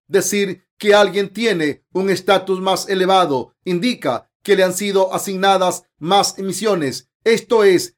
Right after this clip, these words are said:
verdad. Por eso no hay que exaltarse. Debemos reconocer que las obras de Dios son lo que de verdad importa y las debemos llevar a cabo. Esto es lo que el apóstol Pablo nos está diciendo.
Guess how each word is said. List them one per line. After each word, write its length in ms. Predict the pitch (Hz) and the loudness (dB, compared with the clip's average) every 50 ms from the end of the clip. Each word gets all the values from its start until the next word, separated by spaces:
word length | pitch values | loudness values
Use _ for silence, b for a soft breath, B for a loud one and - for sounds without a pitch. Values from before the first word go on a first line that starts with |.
| _ _ | _ _
verdad. 560 | - 156 185 175 165 180 170 156 131 110 - _ _ _ _ - | -2 0 0 2 2 2 2 2 2 0 -6 _ _ _ _ -2
Por 160 | 156 170 226 | 0 2 2
eso 240 | 247 233 - 233 233 | 2 0 0 -2 0
no 200 | 226 226 220 214 | 0 2 4 4
hay 160 | 214 202 202 | 4 2 0
que 280 | - 202 190 190 190 | 0 2 2 2 2
exaltarse. 840 | 185 185 - 190 180 185 - 196 190 170 - - 139 123 - _ _ _ | 0 0 0 0 0 2 2 0 0 0 -2 -4 -4 -4 -6 _ _ _
Debemos 420 | _ 127 170 170 190 214 208 220 208 | _ 0 2 2 2 2 2 0 0
reconocer 800 | 208 202 202 202 202 208 196 - 196 185 180 180 175 - _ _ _ | 0 0 -2 -4 -4 -4 -2 0 0 0 0 0 -4 -8 _ _ _
que 140 | - 190 185 | -2 0 2
las 200 | 190 180 185 - 185 | 2 2 2 2 2
obras 260 | 185 175 180 175 170 | 2 4 2 2 2
de 80 | 185 | 0
Dios 440 | 170 180 185 185 190 190 185 - _ _ _ | -4 -2 0 0 0 0 -2 -6 _ _ _
son 520 | - - - - 226 214 180 147 127 - _ _ - | -12 -6 -2 0 0 0 0 -2 -6 -12 _ _ -6
lo 180 | 151 175 185 180 | -2 -2 -2 0
que 140 | - 190 | 0 0
de 80 | 185 185 | 0 2
verdad 360 | 175 185 170 156 208 214 226 | 0 0 0 2 4 2 2
importa 680 | 233 208 - - 226 220 190 185 - 139 127 110 - _ _ - | 2 0 -2 0 0 0 0 0 -2 -4 -4 -4 -6 _ _ -2
y 80 | 175 | 0
las 160 | 180 180 170 175 | 2 2 2 2
debemos 380 | 180 170 190 190 185 185 175 | 2 2 2 0 0 -2 -4
llevar 260 | 180 185 180 180 175 | -2 0 0 2 2
a 100 | 175 170 | 0 0
cabo. 480 | 170 185 180 170 143 135 127 120 - _ _ _ - | 0 2 2 2 2 0 -4 -6 -8 _ _ _ -4
Esto 360 | 202 226 208 - - 233 226 | -2 -2 -2 -2 -2 0 0
es 100 | 220 214 | 0 0
lo 100 | 202 185 | -2 -2
que 100 | 190 196 | 0 0
el 40 | 190 | 0
apóstol 420 | 185 180 185 190 170 - 202 196 196 | 0 0 -2 -4 -4 -2 -4 -4 0
Pablo 500 | 190 180 175 165 175 185 185 - - _ _ - | 2 2 2 2 0 -2 -2 -4 -6 _ _ -8
nos 200 | 170 185 170 180 | -6 -4 -4 -4
está 220 | 175 175 185 175 | -2 0 0 0
diciendo. 580 | 175 175 - 185 185 175 147 120 104 92 - | 0 -2 -4 -2 -2 -2 -2 -4 -8 -12 -14